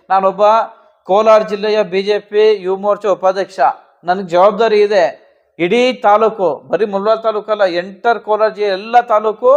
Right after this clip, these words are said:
ನಾನು ಧ್ವನಿ ಎತ್ತುವಂತ ರೈಟ್ಸ್ ನನಗೆ ನ್ಯಾಷನಲೈಸ್ ಪಾರ್ಟಿ ನನಗೆ ಕೊಟ್ಟಿದೆ, ಅವಕಾಶ ನನಗೆ ಕೊಟ್ಟಿದೆ. ಇವತ್ತು ನಾನು ಧ್ವನಿ ಎತ್ತಾ ಇರೋದು ಯಾರ ಮೇಲೂ ನನಗೆ ದ್ವೇಷನೂ ಇಲ್ಲ, ಏನು ವ್ಯವಹಾರನೂ ಇಲ್ಲ. ನಾನಂತಿರೋದು ಸಂವಿಧಾನದ ಪ್ರಕಾರ ನಿಮ್ಮ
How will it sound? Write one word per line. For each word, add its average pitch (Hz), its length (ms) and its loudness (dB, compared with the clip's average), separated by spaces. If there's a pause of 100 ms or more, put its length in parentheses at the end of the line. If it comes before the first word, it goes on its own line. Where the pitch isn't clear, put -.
(380)
ನಾನು 190 240 0
ಧ್ವನಿ 185 300 -2
ಎತ್ತುವಂತ 233 440 0
ರೈಟ್ಸ್ 226 500 0
ನನಗೆ 208 340 -6
ನ್ಯಾಷನಲೈಸ್ 208 640 -4
ಪಾರ್ಟಿ 196 240 -2
ನನಗೆ 214 260 -8
ಕೊಟ್ಟಿದೆ, 202 360 -2 (160)
ಅವಕಾಶ 220 400 -2
ನನಗೆ 208 220 -8
ಕೊಟ್ಟಿದೆ. 196 340 -2 (640)
ಇವತ್ತು 233 460 0
ನಾನು 214 240 0 (120)
ಧ್ವನಿ 190 180 0
ಎತ್ತಾ 240 380 0
ಇರೋದು 214 240 -2
ಯಾರ 180 380 0
ಮೇಲೂ 208 280 -10
ನನಗೆ 196 300 -8 (120)
ದ್ವೇಷನೂ 208 440 0
ಇಲ್ಲ, 220 140 -8 (260)
ಏನು 214 160 -4
ವ್ಯವಹಾರನೂ 226 560 2
ಇಲ್ಲ. 214 200 -6 (600)
ನಾನಂತಿರೋದು 160 760 -4 (680)
ಸಂವಿಧಾನದ 262 640 2
ಪ್ರಕಾರ 165 500 0 (960)
ನಿಮ್ಮ 254 260 -2